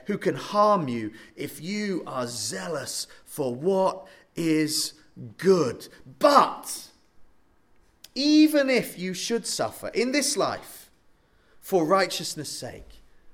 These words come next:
well, that's a blessing in itself. Now, you might be sitting there thinking, "Well, how does he put suffering and blessing in the same sentence and say that's a good thing?"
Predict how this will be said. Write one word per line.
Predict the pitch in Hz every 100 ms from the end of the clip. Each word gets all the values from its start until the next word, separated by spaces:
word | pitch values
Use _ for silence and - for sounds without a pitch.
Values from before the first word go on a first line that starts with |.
| - -
well, | 143 147
that's | 175 -
a | 147
blessing | 120 117 - 113
in | 104
itself. | - - - - - - - - - _ - _ _ _ _ - _ _ _ _ _ _ _ _ _ _ _ _
Now, | 151
you | 175
might | 208 135
be |
sitting | 127 139 127
there | 117
thinking, | 113 123 107
"Well, | 147
how | 170
does | 359 359
he | 294 - - -
put | - - - -
suffering | - - 214 208 135 127 117
and | 113 101
blessing | 165 175 135 110
in | 104
the |
same | - 156 185 175
sentence | 160 147 - 98 113
and | 107
say | 113
that's | 117 117
a | 117
good | 110 -
thing?" | 101 98